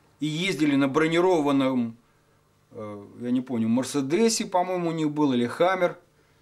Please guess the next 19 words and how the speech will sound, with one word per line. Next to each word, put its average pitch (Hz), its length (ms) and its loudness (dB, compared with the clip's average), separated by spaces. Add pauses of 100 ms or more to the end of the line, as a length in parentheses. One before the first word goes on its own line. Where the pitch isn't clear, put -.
(480)
в 123 100 -4
Испании, 147 360 2
где 135 220 4
ездят 135 400 0
на 131 280 0
кабриолетах, 156 720 0
где 123 160 -4
открытый 127 760 -2
теплый 147 380 0
климат, 139 340 0
как, - 200 -10
скажем, 123 360 -2
в 135 60 -2
Израиле, 139 440 0 (400)
то, 123 100 -6
конечно, 180 400 -2
удивленны 139 960 -2
были 107 220 -10
многие 110 420 -4